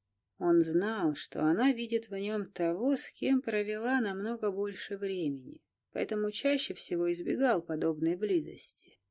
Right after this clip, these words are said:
Но в тот момент его тело словно само совершало действие. И именно тогда он каждой клеточкой ощущал то самое невообразимое чувство,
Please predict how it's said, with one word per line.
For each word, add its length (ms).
Но 160
в 100
тот 400
момент 540
его 300
тело 380
словно 520
само 480
совершало 760
действие. 720
И 220
именно 280
тогда 540
он 180
каждой 460
клеточкой 800
ощущал 520
то 120
самое 460
невообразимое 1040
чувство, 760